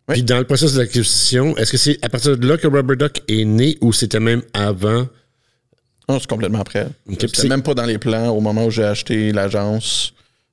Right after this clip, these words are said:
Speaker 1: euh, de se lancer dans Rubber Duck ou
Speaker 2: Ok.
Speaker 1: dans quoi que ce soit qui ressemble à
Speaker 2: C'est
Speaker 1: ça.
Speaker 2: venu comment, l'idée
Speaker 1: C'est
Speaker 2: de
Speaker 1: venu
Speaker 2: Rubber
Speaker 1: après.
Speaker 2: Duck ? C'est, ça
Speaker 1: Ben, moi, quand j'étais représentant des ventes,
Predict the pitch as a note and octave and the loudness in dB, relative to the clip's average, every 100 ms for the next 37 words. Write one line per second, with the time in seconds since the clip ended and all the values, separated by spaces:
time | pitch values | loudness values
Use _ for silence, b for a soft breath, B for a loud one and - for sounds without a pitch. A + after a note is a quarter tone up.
0 | _ G2 G2 G2 G2 F#2+ F#2+ G#2 G2 - | _ -4 0 0 0 -2 -4 -4 -2 -2
1 | G#2+ F#2 - G#2 G2 G2 F#2+ F#2+ G2 G2 | -2 -2 -2 -2 -2 -2 -2 -2 -2 -2
2 | F#2+ G2+ F#2+ - G#2 - G#2 G2+ - G#2 | -2 -2 -2 -4 -4 -2 -4 -4 -8 -4
3 | G2 G2+ - G2+ A2 A#2+ C#3 C#3 B2 A2+ | -4 -4 -4 -2 0 2 2 2 2 2
4 | C3 C#3+ A#2 A2 A#2 G#2 G2 G2+ G#2+ B2+ | 2 2 2 2 2 0 0 0 -2 -2
5 | - G#2 F#2 F#2 F#2 A2 G2+ A#2+ A#2+ C3 | -2 -2 0 -2 -2 -2 -2 -4 -4 -2
6 | D3 - A#2+ A#2 A2 B2+ A2+ G#2+ A2+ G#2+ | 0 0 0 -2 -2 0 0 0 -2 -2
7 | G2 G#2+ G#2 G2+ G#2+ A#2+ A#2+ | -2 -2 -2 0 0 -2 -4